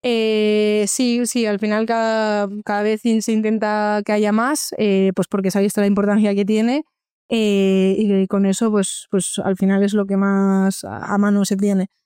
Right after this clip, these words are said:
Así que la gente, pues, eh, por desconocimiento, porque igual no, no saben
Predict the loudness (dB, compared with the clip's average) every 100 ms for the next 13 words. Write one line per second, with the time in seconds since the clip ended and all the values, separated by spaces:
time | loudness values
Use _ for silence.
0 | _ -6 -2 0 0 0 2 0 -2 0
1 | 2 2 0 0 0 0 -2 0 2 2
2 | 2 0 0 0 2 2 2 2 2 2
3 | 2 0 0 0 -2